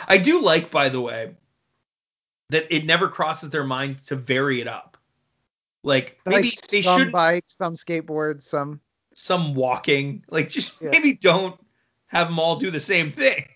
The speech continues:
Speaker 1: <laughs>
Speaker 2: Yeah, it's really, it's, it really stands out. It's like a, like, henchman in a cartoon level of failing to st-, blend in because everybody's doing the same thing.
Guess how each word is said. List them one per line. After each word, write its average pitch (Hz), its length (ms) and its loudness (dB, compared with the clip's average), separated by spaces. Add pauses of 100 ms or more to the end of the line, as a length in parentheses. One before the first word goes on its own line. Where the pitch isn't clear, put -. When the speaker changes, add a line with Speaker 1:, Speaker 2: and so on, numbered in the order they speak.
(120)
Speaker 1:
<laughs> 190 80 -16 (360)
Speaker 2:
Yeah, 160 320 2
it's 160 240 -4
really, 226 460 0
it's, 185 400 -12
it 190 260 -4
really 208 560 -6 (280)
stands 170 480 0
out. 131 320 0
It's 160 180 -6
like 175 280 0
a, 139 300 0 (460)
like, 143 280 -2 (120)
henchman 226 460 0
in 196 100 0
a 175 40 -4
cartoon 170 480 2
level 135 360 0
of 123 100 -4
failing 143 400 0
to 135 100 -8
st-, 143 300 -4 (200)
blend 143 400 0
in 143 200 0
because 131 280 -4
everybody's 127 480 0
doing 123 260 -2
the 117 80 -4
same 120 280 -6
thing. 117 380 -6